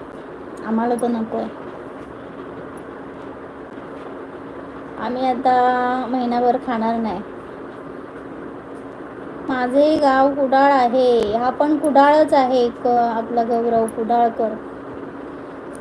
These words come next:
सोनू, हाय, हाय, सोनू, हाय. पुढचं काय बोलतच नाही. कुठून आहेस? नवीन आहेस? कुठून आहेस? <laughs> सुहास, हॅलो.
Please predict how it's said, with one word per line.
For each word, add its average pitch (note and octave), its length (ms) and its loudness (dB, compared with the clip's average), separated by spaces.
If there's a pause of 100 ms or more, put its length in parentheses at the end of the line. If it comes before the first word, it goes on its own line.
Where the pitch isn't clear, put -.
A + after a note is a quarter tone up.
(140)
सोनू, D#4 400 6
हाय, D4 400 8
हाय, D4 380 6
सोनू, D4+ 360 6
हाय. D4+ 340 6
पुढचं D4 380 2
काय E4 200 8
बोलतच D#4+ 480 6
नाही. E4 240 6
कुठून E4 360 4
आहेस? C#4 560 6 (1120)
नवीन D#4+ 300 8
आहेस? C#4+ 680 6
कुठून F4+ 340 4
आहेस? C4+ 640 4 (640)
<laughs> - 600 -4
सुहास, D#4+ 460 6
हॅलो. C4+ 520 6